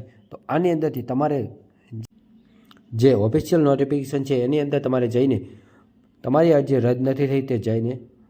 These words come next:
ચેક કરી લેવું, જેથી અઠ્ઠાવન હજાર બસો ને અઠ્યાવીસની અંદર ફોર્મ રદ કરવામાં આવ્યા છે. જે એક કરતાં વધુ અરજી કરી છે, તે મિત્રોની અરજી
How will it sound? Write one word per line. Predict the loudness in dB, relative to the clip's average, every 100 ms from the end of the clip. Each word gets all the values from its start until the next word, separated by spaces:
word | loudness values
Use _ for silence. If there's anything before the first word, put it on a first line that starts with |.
| _ _ _
ચેક | -2 -2 2
કરી | 2 2
લેવું, | 0 -4 -20 _ -4
જેથી | -4 -2 -2
અઠ્ઠાવન | 0 0 0
હજાર | 0 2
બસો | 0 0
ને | -2 -2
અઠ્યાવીસની | 0 -2 0 -2 0
અંદર | -2 -2
ફોર્મ | -2 0
રદ | -2 0
કરવામાં | 0 2 0
આવ્યા | -2
છે. | -2 -2
જે | 0 -2
એક | -2
કરતાં | -4 -2 -2
વધુ | 0 0 0
અરજી | 0 0
કરી | 2 0 0
છે, | -8 -12 -20 _
તે | 0
મિત્રોની | 2 2 0 0 -2 -8 -20 _ _ -6
અરજી | -2 0 0